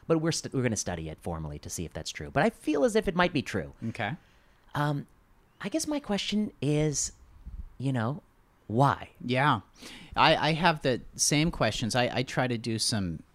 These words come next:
Speaker 2: some journaling every morning, and that was actually my topic this morning, is to, like, where are people, uh, going and, and what are they doing? And, and, and the other s-, part of that, which maybe will be part of your study, I hope, is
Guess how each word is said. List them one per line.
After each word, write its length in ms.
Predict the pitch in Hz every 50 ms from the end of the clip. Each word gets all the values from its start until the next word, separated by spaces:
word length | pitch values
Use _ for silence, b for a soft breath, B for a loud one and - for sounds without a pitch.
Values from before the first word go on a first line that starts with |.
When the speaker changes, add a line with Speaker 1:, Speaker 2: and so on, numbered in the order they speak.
| _ _ _ _ _ - -
Speaker 2:
some 420 | - - 113 98 98 90 76 - - - - -
journaling 640 | 85 - 113 101 104 107 110 107 110 107 98 98 101
every 220 | 98 95 107 110 101
morning, 500 | 101 101 101 95 95 101 92 92 92 87
and 100 | 90 98
that 160 | 92 92 -
was 180 | 87 92 87
actually 360 | 95 90 87 - - - 107 98
my 240 | 95 95 87 87
topic 540 | - - - 87 82 85 - - 98 - -
this 220 | - 92 - - -
morning, 500 | 98 101 107 131 165 131 80 76 76 73
is 180 | 76 - - -
to, 100 | - 90
like, 280 | 87 90 80 78 - -
where 380 | 87 87 90 95 95 95 98
are 260 | 90 90 87 82 80
people, 640 | 76 - - 107 98 - - 92 90 82 78 - - -
uh, 180 | 87 87 80
going 500 | 80 - 90 87 90 92 98 95 90 90
and, 160 | 82 80 78 -
and 220 | - 82 87 85
what 160 | 85 92 90
are 80 | 95 92
they 160 | 85 90 85
doing? 400 | 80 90 95 101 104 101 98 95 90
And, 140 | 85 80 B B B B B B B B B B B B
and, 200 | - 120 120 -
and 260 | - 113 110 95 - - _ _ -
the 160 | 113 113 117
other 140 | 117 - 147
s-, 160 | - - -
part 260 | - - 143 156 202
of 120 | 196 139 107
that, 300 | 90 90 90 90 - 104
which 220 | 104 98 - -
maybe 300 | 110 113 117 123 131 113
will 160 | 104 104 101
be 160 | 90 101 92
part 220 | - - 107 101 98
of 40 | 90
your 160 | 90 101 127
study, 380 | - - - 107 90 87 85 80
I 80 | 80
hope, 320 | 80 78 90 85 82 - -
is 280 | 87 82 78 - -